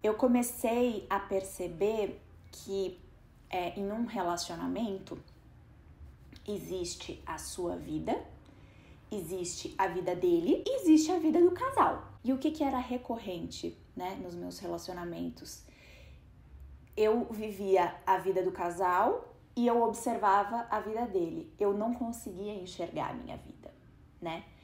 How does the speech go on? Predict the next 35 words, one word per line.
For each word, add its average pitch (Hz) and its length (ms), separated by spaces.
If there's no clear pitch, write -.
E 233 120
aí, 240 140
assim, 240 220
então, 208 280
se - 200
ele 262 200
saía 208 460
com 190 200
amigos, 175 600
se - 140
ele 196 180
viajava 185 800
com 175 600
a - 100
família, 196 760
né, 196 180
se 202 160
eu 208 60
não 214 120
estava 170 380
junto, 240 600
parecia 247 520
que 254 100
a 226 40
vida 214 260
dele 226 320
era 294 180
muito 233 260
interessante 220 760
e 233 40
a 214 60
minha 208 300
era 196 100
pouco 185 320
interessante. 180 840